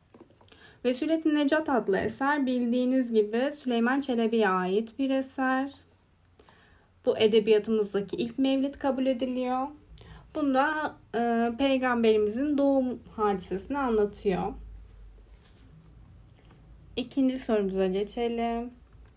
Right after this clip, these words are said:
"Aşağıdakilerden hangisinde bir yazar kendisine ait olmayan bir eseriyle birlikte verilmiştir?" diyor.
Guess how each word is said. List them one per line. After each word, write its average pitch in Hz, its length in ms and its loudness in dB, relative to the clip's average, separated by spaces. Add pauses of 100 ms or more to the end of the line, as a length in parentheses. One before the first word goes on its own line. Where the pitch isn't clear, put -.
(3000)
"Aşağıdakilerden 285 840 0
hangisinde 311 640 2
bir 294 140 -2
yazar 247 460 4
kendisine 262 380 -2
ait 262 200 0
olmayan 240 340 2
bir 254 80 4
eseriyle 254 440 4
birlikte 254 340 0
verilmiştir?" 226 680 4
diyor. 180 220 0